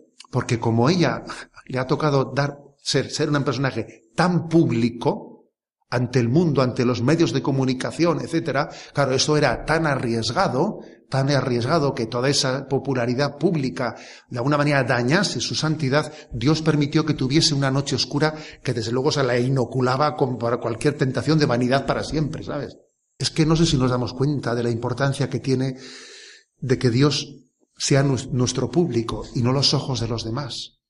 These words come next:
Y eso no es tan fácil y tenemos que pedir ese don muchísimo.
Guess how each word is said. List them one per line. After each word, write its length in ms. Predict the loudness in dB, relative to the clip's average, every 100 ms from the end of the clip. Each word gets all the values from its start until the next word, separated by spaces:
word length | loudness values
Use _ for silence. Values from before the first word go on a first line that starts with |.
| -6
Y 80 | -4
eso 180 | -2 -2
no 100 | -2
es 80 |
tan 140 | -4 -6
fácil 400 | -6 -6 -10 -10
y 80 | -6
tenemos 260 | -4 -2 -4
que 80 | -2
pedir 280 | 0 0
ese 180 | 0 -2
don 240 | -2 0 -2
muchísimo. 640 | -2 -2 -4 -6 -10 -16